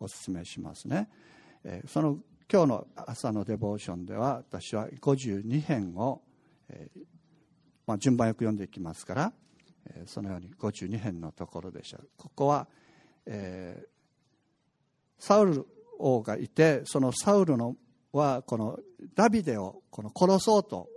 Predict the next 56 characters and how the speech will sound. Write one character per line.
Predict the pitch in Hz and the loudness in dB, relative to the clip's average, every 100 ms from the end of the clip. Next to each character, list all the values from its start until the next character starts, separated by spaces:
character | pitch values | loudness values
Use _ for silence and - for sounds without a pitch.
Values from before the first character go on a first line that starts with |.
| - _ _ _ _ _ _ - _ - | -20 _ _ _ _ _ _ -20 _ -20
こ | |
の | 95 | -10
探 | - 139 131 | -2 0 0
し | - | 0
て | 123 | -2
た | 113 | -2
わ | 101 | -4
け | - | -8
な | 87 90 | -14 -14
ん | |
で | - | -16
す | - | -18
け | - | -16
ど | 92 | -12
も、 | 104 92 _ _ _ | -10 -12 _ _ _
そ | - | -4
の、 | 160 143 175 - _ _ _ _ _ _ _ _ _ _ _ _ _ _ _ - | -2 -2 -6 -14 _ _ _ _ _ _ _ _ _ _ _ _ _ _ _ -10
え | 98 90 | -8 -8
っ | - | -12
と、 | - - 349 - _ _ - - _ _ - | -12 -12 -18 -20 _ _ -20 -20 _ _ 6
ダ | 214 | 6
ビ | 208 | 6
デ | 151 | 2
の | 120 | 0
居 | - 139 | 0 2
所 | 160 - 139 139 | 2 2 0 4
を | 214 - - 135 - | 4 2 -4 -2 0
教 | 135 | 2
え | 120 | 2
た | 127 123 - | 0 -2 -4
こ | - | -8
の | 104 - _ - | -8 -10 _ 0
エ | 151 | 4
ド | 180 | 4
ム | 175 151 | 2 -2
人 | 113 101 113 - | -4 -8 -10 -2
ド | 127 160 | 4 6
エ | 139 | 6
グ | 110 | 0
が | 113 156 - _ | 0 0 -2 _
サ | - - | -6 -2
ウ | 117 | 0
ル | 104 | 0
の | |
も | 95 92 | -4 -4
と | 101 | -6
に | 95 | -6
来 | - | -6
て | 143 117 | -4 -4
告 | - 120 104 | -6 -8 -8
げ | |
た | - 92 | -8 -8
時 | 101 - 147 | -10 -6 -2
に、 | 143 - _ _ _ _ _ | -2 -4 _ _ _ _ _
え | 90 104 | -18 -18
ー、 | _ | _